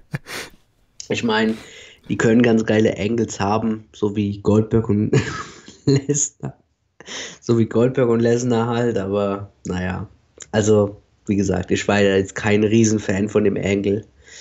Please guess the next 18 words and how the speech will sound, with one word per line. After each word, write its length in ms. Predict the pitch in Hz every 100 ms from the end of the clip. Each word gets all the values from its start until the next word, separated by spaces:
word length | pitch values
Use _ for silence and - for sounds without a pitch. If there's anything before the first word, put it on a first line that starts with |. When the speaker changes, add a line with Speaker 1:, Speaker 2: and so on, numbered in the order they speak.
| - - - - -
Speaker 2:
Ähm, 340 | 101 98 95 95
die 100 | 107
Crowd 260 | - 127 131
ist 160 | -
ganz 200 | 113 113
gut 200 | - 107
drauf 100 | 92
abgegangen, 640 | 87 - 113 101 101 101 104 _ _ _ - -
aber 500 | 98 95 92 95 - _ -
wie 80 |
gesagt, 380 | 92 90 62 -
ich, 300 | 107 - -
ich 120 | - -
hätte 140 | 107
es 60 | 101
nicht 200 | 101 -
gebraucht. 520 | - - - - - _ - - - - - - _ - - _ 139
Speaker 1:
<laughs> 340 | - -